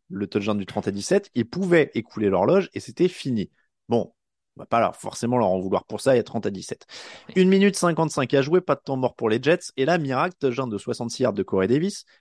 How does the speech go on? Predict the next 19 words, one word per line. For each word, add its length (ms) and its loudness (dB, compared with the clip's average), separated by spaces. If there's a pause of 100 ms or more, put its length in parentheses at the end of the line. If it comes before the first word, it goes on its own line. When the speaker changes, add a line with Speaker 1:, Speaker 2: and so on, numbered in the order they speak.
(160)
Speaker 1:
onside 340 0
kick 200 -6
réussi, 500 -2 (280)
touchdown 460 4
de 100 6
Garrett 360 2
Wilson, 320 0 (100)
tout 100 -8
ça 140 0
sur 180 2
des 120 2
passes 260 0
de 220 -2
Joe 280 2
Flacco, 540 0
messieurs, 360 -8
dames, 300 -6
Joe 220 -4
Flacco. 380 -4